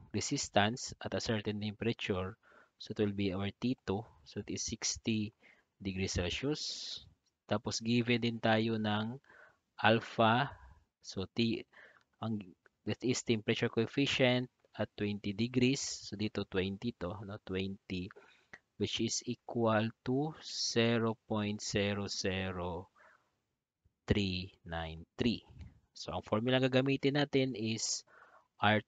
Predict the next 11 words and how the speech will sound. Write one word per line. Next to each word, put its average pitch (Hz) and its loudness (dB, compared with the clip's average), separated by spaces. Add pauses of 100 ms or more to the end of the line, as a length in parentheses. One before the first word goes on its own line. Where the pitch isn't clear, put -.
two 151 4 (160)
over 107 0
R 104 4
one 101 0
is - -4
equal 101 -2
to 95 -6 (160)
T 127 2 (560)
plus 95 0
T 104 0
two 98 -2